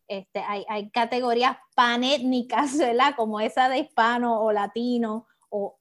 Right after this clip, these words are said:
eh, eh, eh, asiático, ¿verdad? Esas son, eh, categorías panétnicas. Pero, este, las, las étnicas, pues, casi siempre se refieren a países específicos. Colombia, Colombia, me-, soy de México, soy de Puerto Rico, cubano.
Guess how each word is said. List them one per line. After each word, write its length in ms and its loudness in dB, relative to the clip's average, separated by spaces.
eh, 100 2
eh, 220 -6
eh, 120 -10
asiático, 880 2
¿verdad? 320 2
Esas 240 -6
son, 240 -4
eh, 180 -6
categorías 680 0
panétnicas. 800 0
Pero, 520 2
este, 600 -4
las, 340 0
las 300 -2
étnicas, 500 2
pues, 160 -4
casi 260 0
siempre 300 0
se 160 2
refieren 500 0
a 140 -2
países 640 0
específicos. 800 -8
Colombia, 580 -12
Colombia, 880 -2
me-, 240 -8
soy 180 -10
de 160 -8
México, 500 -6
soy 160 -10
de 120 -10
Puerto 340 -14
Rico, 300 -8
cubano. 400 -8